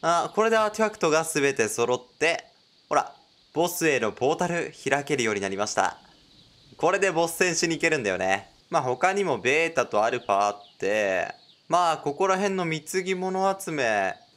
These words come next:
うん、集められないことはないんだけど、ちょっとね、試練の洞窟を複数回クリアするのがあまりにも苦行すぎるんで、今回はガンマだけでいいかなって思ってました。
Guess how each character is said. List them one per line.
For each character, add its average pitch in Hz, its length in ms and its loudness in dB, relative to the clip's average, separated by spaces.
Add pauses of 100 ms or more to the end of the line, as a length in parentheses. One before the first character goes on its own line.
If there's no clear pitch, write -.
(120)
う 143 40 -10
ん、 131 120 -8 (180)
集 - 120 -6
め 165 100 0
ら 170 120 0
れ 185 120 0
な 170 100 0
い 127 80 -2
こ 120 120 -8
と 120 100 -6
は 107 120 -2
な 104 160 -2
い 147 60 -8
ん 135 80 -10
だ 104 120 -6
け 104 100 -6
ど、 98 560 -4
ち - 80 -12
ょ - 20 -10
っ - 40 -18
と 156 100 0
ね、 110 280 0
試 - 220 -4
練 165 140 -2
の 110 80 -6
洞 110 200 -6 (100)
窟 123 80 -4
を - 20 -2
複 - 200 -10
数 - 200 -6
回 107 160 0
ク 120 100 -6
リ 110 120 0
ア 101 80 -2
す - 100 -8
る 98 60 -6
の 90 120 -10
が 87 200 0
あ 113 40 -4
ま 151 120 -4
り 185 100 -6
に 156 80 -8
も 101 120 -8
苦 110 180 -8
行 107 140 -6
す 110 140 -12
ぎ 113 120 -6
る 104 80 -6
ん 95 100 -10
で、 90 240 -4 (220)
今 185 180 -4
回 127 220 0
は 98 160 0
ガ 110 200 2
ン 151 120 -6
マ 117 100 0
だ 95 140 -2
け 127 80 -4
で 117 80 -4
い - 20 -4
い 117 60 -6
か 117 100 0
な 101 80 0
っ - 140 -12
て 165 80 -2
思 143 100 -6
っ - 20 -10
て 135 80 -10
ま 110 80 -6
し - 80 -8
た。 - 200 -2